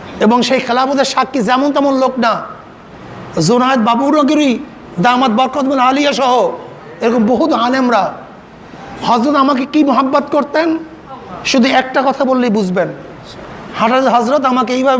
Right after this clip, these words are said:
মোহাব্বত করতেন। হেফাজতের ঘটনা ঘটার আগে জমিয়াতুল ফালার মধ্যে তিনটা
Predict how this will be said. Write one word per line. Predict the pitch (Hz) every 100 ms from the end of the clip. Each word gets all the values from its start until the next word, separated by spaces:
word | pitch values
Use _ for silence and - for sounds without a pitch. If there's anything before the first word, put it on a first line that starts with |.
| 240
মোহাব্বত | 233 220 226 233
করতেন। | 220 226 196 170 - - - - - - - - -
হেফাজতের | 226 254 269 285 285 262 190
ঘটনা | 214 269 262 214
ঘটার | 233 247 226
আগে | 220 220 165 - - - - - - - 170 151
জমিয়াতুল | 196 233 262 285 294 269 240
ফালার | 240 269 269
মধ্যে | 233 185 220 160 - - - - - - - -
তিনটা | 277 285 - 294